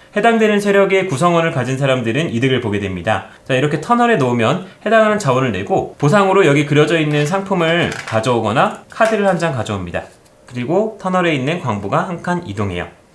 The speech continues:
터널의 일꾼이 계속 전진하다가 요 칸에 들어오게 되면은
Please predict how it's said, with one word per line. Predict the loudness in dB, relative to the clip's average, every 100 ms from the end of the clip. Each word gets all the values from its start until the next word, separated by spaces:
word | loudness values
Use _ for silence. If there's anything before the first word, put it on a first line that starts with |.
| -20 -2
터널의 | 2 4 4
일꾼이 | 2 0 0 2 0
계속 | 0 0 0
전진하다가 | -2 -2 0 0 2 2 4 2 2
요 | 0 0
칸에 | -2 0
들어오게 | 0 0 0 0
되면은 | 0 0 2 2 0